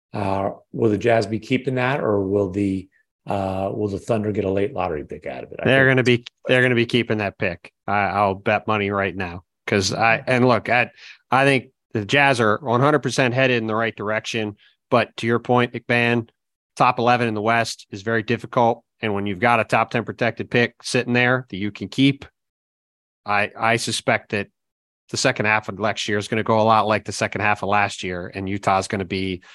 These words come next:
Speaker 2: somewhere nestled in the top ten of the lottery. That's just my belief.
Speaker 1: I, I remember when I was inquiring about, um,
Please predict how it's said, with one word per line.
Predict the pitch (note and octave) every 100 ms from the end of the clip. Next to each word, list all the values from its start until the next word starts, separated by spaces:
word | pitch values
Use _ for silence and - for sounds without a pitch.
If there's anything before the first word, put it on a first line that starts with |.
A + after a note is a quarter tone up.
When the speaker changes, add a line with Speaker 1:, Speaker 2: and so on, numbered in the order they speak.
| - _
Speaker 2:
somewhere | - A2+ G2+ F#2+ F#2 - _ -
nestled | A#2 A2+ A2 G2+
in | G2
the | F#2
top | - F#2 -
ten | G2+ F2
of |
the | E2+
lottery. | F2+ D#2+ D2+ D#2+ -
That's | G2+ G2+
just | F#2+
my | F2+ D#2+ _ -
belief. | E2+ D2+ -
Speaker 1:
I, | A2 B2+
I | B2
remember | C3 B2+ C3 D3 C3+ B2
when | A#2
I | A#2 A#2+
was | A2+
inquiring | A2+ - B2 B2+ B2+ A#2 A2 G#2
about, | G2+ G2+ G2+ - - _ _ -
um, | A2+ A2 G#2+ G#2+ A2+ C#3+